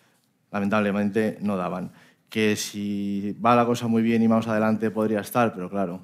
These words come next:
esos, en esos supuestos no nos movemos. Por justicia deportiva, por justicia de grupo, pues, al final, pues, se tomó esa, esa dura decisión y, bueno, pues, eh, a tirar para adelante, no hay otra.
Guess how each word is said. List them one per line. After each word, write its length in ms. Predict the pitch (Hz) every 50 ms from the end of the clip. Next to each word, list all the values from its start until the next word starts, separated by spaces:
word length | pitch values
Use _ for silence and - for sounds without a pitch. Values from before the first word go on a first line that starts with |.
| - - -
esos, 460 | 95 - - 104 101 95 - - -
en 140 | - 95 98
esos 180 | 104 110 107 -
supuestos 460 | - 101 - 110 104 - - 104 95
no 100 | 101 98
nos 140 | 95 92 90
movemos. 440 | 90 90 90 90 90 90 87 - - _ _ _ - _ _ _ _
Por 320 | _ 104 98 98 101 95 -
justicia 560 | - - 107 95 - - 117 107 - 113 107
deportiva, 520 | 104 98 101 95 92 110 107 107 104 101 -
por 180 | 104 101 95
justicia 800 | - - - 98 - - - 110 104 - - 110 107 104 101 98 - - - - - _ _
de 120 | - 107 104
grupo, 520 | 101 104 113 104 113 117 117 120 120 - - - - _ _ _ _
pues, 280 | - 98 90 - -
al 80 | 92 85
final, 360 | - - 90 90 90 90 90
pues, 340 | 87 90 87 80 - - - - -
se 160 | - - 104
tomó 260 | - 107 101 104 107
esa, 460 | 107 101 - 107 101 98 92 85 65 -
esa 200 | - - - 110
dura 200 | 104 101 104 101
decisión 600 | 98 95 - 98 92 - - 127 135 160 190 202 - - - - - - - _ _
y, 420 | - 110 107 107 104 101 101 98
bueno, 220 | 95 92 95 110 123 - -
pues, 400 | - 95 92 90 85 - - -
eh, 360 | 98 92 92 90 87 85 90 -
a 80 | - 98
tirar 220 | 90 98 107 107
para 140 | 95 98 95
adelante, 220 | 110 127 135 117 101
no 60 | 110
hay 80 | 113
otra. 260 | 113 120 113 90 -